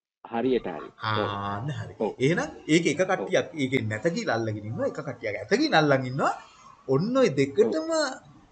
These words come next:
Speaker 2: යන්නේ නැති කට්ටිය මධ්‍යම ප්‍රතිපදාවෙන් කියන තැනකින්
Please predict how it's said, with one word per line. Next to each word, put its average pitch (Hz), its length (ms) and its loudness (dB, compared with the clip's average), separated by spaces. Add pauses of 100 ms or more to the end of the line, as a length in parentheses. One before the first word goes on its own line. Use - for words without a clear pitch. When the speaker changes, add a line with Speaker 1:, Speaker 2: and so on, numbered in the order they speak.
(560)
Speaker 2:
යන්නේ 226 360 2
නැති 131 300 -2
කට්ටිය 320 460 -8 (100)
මධ්‍යම 160 560 0
ප්‍රතිපදාවෙන් 165 840 0
කියන 135 320 -2
තැනකින් 202 440 -6